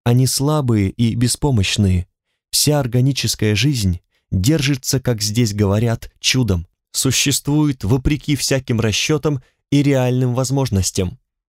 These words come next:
Могут сгинуть сами прямо сейчас,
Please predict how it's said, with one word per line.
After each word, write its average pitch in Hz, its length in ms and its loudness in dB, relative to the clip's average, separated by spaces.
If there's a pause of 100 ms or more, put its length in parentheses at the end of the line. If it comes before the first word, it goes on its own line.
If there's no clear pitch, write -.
(140)
Могут 127 520 2
сгинуть 139 520 -2
сами 170 380 0
прямо 147 320 -2
сейчас, 160 500 -2